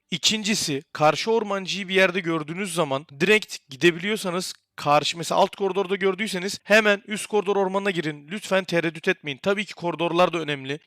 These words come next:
Gidip atıyorum orta koridorunuz base atmışken giderseniz karşı ormancı, işte karşı orta koridor LeBlanc'sa gelip sizi orada belki kesebilir. Bunları da göz önünde bulundurun. Üstünseniz karşı ormancıdan koridorlarınızı hesaba katarak karşı ormana kesinlikle sürekli almaya gidin. Çünkü güçlüsünüz.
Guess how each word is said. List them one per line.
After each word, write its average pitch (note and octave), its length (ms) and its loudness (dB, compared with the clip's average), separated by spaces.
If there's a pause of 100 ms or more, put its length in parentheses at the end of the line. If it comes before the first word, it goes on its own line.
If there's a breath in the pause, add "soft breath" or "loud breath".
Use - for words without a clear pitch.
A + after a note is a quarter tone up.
Gidip D#3 320 -6
atıyorum E3+ 400 0
orta D#3 280 -2
koridorunuz E3 560 -6
base D#3 240 2
atmışken E3 440 -4
giderseniz D3+ 500 -2
karşı D3+ 360 0
ormancı, E3 520 -4
işte - 140 -8
karşı D3+ 320 0
orta F3 160 -6
koridor D#3+ 340 -4
LeBlanc'sa D#3 460 0
gelip D3 220 -4
sizi D3 140 -8
orada D#3 200 0
belki D3+ 240 0
kesebilir. C#3 500 -4 (100)
Bunları E3 300 0
da G3 60 4
göz E3 200 -2
önünde C#3 220 -6
bulundurun. A#2 400 -12 (380 loud breath)
Üstünseniz F3 960 -2
karşı D3 400 2
ormancıdan C#3 680 -2
koridorlarınızı E3+ 1000 0 (100)
hesaba E3 480 4
katarak E3 540 0
karşı D3+ 460 2
ormana D3+ 440 0
kesinlikle F3 640 -6
sürekli E3 680 -2
almaya D3 480 4
gidin. C#3 280 -2
Çünkü D3 340 -16
güçlüsünüz. C3+ 800 -12